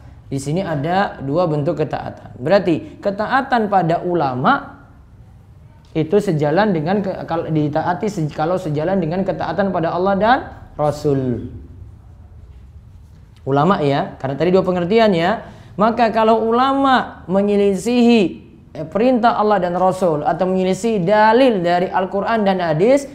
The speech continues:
berarti tidak boleh diikuti. Kalau menyelisih, ya. Namun selama tidak menyelisih, diikuti.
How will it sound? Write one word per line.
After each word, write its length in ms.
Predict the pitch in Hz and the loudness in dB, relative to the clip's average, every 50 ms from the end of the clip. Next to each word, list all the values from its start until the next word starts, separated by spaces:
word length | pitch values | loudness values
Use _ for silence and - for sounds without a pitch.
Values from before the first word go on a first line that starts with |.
| - - | -18 -12
berarti 480 | - 143 156 156 147 151 180 170 175 170 | -6 -4 -2 -2 0 0 -2 -2 0 0
tidak 220 | 156 160 156 156 | 0 0 0 0
boleh 240 | 160 180 190 175 160 | 0 0 2 2 2
diikuti. 560 | 143 147 135 135 131 123 127 120 107 - 113 - - - - - - - - - - - - - - - - - - - - _ - - - - _ - - - - - - _ - _ - - - _ - _ - - - - - - - - - - - | 0 0 -4 -4 -6 -6 -6 -8 -8 -10 -14 -16 -16 -20 -20 -20 -20 -20 -20 -20 -20 -20 -20 -20 -20 -20 -20 -20 -20 -20 -20 _ -20 -20 -20 -20 _ -20 -20 -20 -20 -20 -20 _ -20 _ -20 -20 -20 _ -20 _ -20 -20 -20 -20 -20 -20 -20 -20 -20 -20 -16
Kalau 160 | - 127 135 | -10 -8 -4
menyelisih, 520 | 139 143 147 151 156 151 147 - 220 214 180 | -2 0 0 2 0 0 2 4 4 4 4
ya. 140 | 139 135 156 - - - - - - - - - - - - - - - - - - - - - - _ - - - | 4 2 0 -4 -8 -16 -18 -20 -20 -20 -20 -20 -20 -20 -20 -20 -20 -20 -20 -20 -20 -20 -20 -20 -20 _ -20 -20 -8
Namun 240 | - 185 208 220 202 | -4 -2 -2 0 -2
selama 400 | 247 254 294 311 302 294 269 226 | 0 0 2 2 2 2 0 0
tidak 240 | 254 226 247 233 | 0 0 0 2
menyelisih, 560 | 233 226 220 220 214 202 196 247 285 339 370 233 | 2 0 2 2 2 0 2 2 2 2 2 2
diikuti. 480 | 208 180 165 160 - 139 120 - - | 2 2 0 0 -2 -4 -4 -6 -14